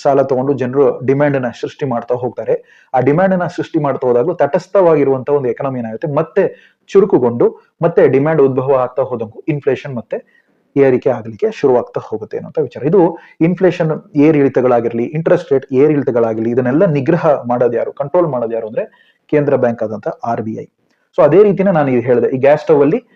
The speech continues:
ನಾವು ಹೇಗೆ ರೆಗ್ಯುಲೇಟರ್ ನ ಉಪಯೋಗಿಸ್ತೀವಿ ಸ್ಟವ್ ಅಲ್ಲಿ, ಆ ಒಂದು ಕೆಲಸವನ್ನ ಮಾಡ್ತಿರೋದು ಆರ್ ಬಿ ಐ ಅಂತ ನಾವು ಕಂಪೇರ್ ಮಾಡ್ಕೊಬಹುದು.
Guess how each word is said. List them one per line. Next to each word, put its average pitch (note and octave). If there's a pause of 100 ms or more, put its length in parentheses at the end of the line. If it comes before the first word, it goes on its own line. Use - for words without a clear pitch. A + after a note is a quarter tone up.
(280)
ನಾವು C#3+
ಹೇಗೆ D3
ರೆಗ್ಯುಲೇಟರ್ D3
ನ C3
ಉಪಯೋಗಿಸ್ತೀವಿ B2+
ಸ್ಟವ್ B2+
ಅಲ್ಲಿ, C3
ಆ C#3+
ಒಂದು D3+ (260)
ಕೆಲಸವನ್ನ C#3+
ಮಾಡ್ತಿರೋದು B2
ಆರ್ C3+
ಬಿ C3+
ಐ C3
ಅಂತ A#2+
ನಾವು C#3
ಕಂಪೇರ್ B2+
ಮಾಡ್ಕೊಬಹುದು. A2